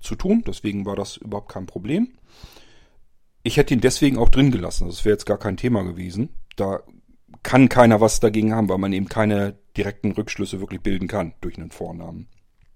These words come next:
Aber kommen wir gleich noch zu. Die Folge gibt's nämlich tatsächlich nicht mehr. Ähm, und ich erwarte die Antworten per E-Mail.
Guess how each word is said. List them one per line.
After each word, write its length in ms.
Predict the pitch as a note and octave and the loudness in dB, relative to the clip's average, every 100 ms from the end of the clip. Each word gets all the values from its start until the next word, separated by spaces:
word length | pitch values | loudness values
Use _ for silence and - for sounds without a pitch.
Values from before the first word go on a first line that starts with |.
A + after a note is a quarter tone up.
| _ _ - - | _ _ -20 -2
Aber 340 | G#2 A2 G#2 - - - - | 4 8 6 4 -16 -20 -8
kommen 180 | - G#2+ | -4 -2
wir 60 | |
gleich 200 | G2 G2+ F#2+ | -2 -6 -8
noch 140 | - | -14
zu. 260 | - E2 - | -16 -16 -16
Die 240 | G2 F#2 F2 | -16 -16 -12
Folge 340 | - G#2 F#2+ | 0 0 0
gibt's 220 | F#2 - | -8 -10
nämlich 160 | F#2+ F2+ | -10 -10
tatsächlich 440 | F#2 - F2 E2 | -14 -14 -18 -18
nicht 160 | F#2+ F2 | -20 -20
mehr. 200 | F2 F2 - - - - - _ _ _ _ _ - | -20 -20 -20 -20 -20 -20 -20 _ _ _ _ _ -4
Ähm, 720 | - C3 C#3 C#3+ D3 D3 C#3+ C3+ - - - - - _ _ _ _ _ _ _ _ _ _ _ _ - | 2 4 6 4 0 -4 -4 -8 -14 -20 -20 -20 -20 _ _ _ _ _ _ _ _ _ _ _ _ -2
und 140 | C#3+ | -2
ich 200 | C#3+ - | -2 0
erwarte 960 | A#2 F#2 A#2+ B2+ F#3 A3+ - G#3 A3 B3+ _ _ - | 0 4 4 6 4 -2 0 4 4 2 _ _ -14
die 160 | G#2+ - | -6 0
Antworten 920 | C3+ F3 - C#3 C#3 C#3 C3 A#2+ A2+ | 0 0 -4 2 2 2 -2 -2 0
per 140 | A2+ A2+ | -2 -2
E-Mail. 480 | A#2 G2 F2 D#2 | -4 -8 -8 -12